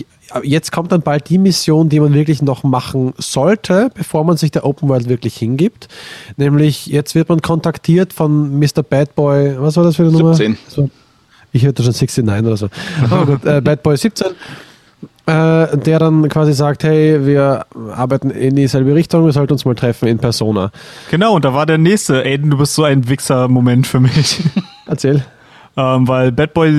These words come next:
Speaker 3: äh, siebzehn, äh, stellt sich heraus, ist, äh, eine junge Dame namens Clara.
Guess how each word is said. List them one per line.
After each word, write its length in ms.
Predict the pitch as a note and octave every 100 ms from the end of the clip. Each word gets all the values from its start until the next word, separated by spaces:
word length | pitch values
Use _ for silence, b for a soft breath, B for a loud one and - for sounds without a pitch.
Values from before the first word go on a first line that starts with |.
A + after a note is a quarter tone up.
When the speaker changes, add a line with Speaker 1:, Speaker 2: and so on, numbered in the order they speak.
| D3
Speaker 3:
äh, 320 | D3+ C3+ C3+
siebzehn, 800 | C3 C3+ F3 - F3+ E3+ E3+ E3
äh, 320 | D#3+ C#3 C3 B2+
stellt 220 | C#3+ C#3+
sich 120 | C#3+
heraus, 440 | C#3+ B2 C3 C#3 C3+
ist, 280 | D3 A#2+ -
äh, 60 |
eine 440 | C3+ B2+ B2+ B2+ B2+
junge 240 | C3 C3
Dame 300 | A#2 A2+ D3+
namens 260 | C3+ B2 A#2+
Clara. 440 | A#2+ A#2 D3 G#3+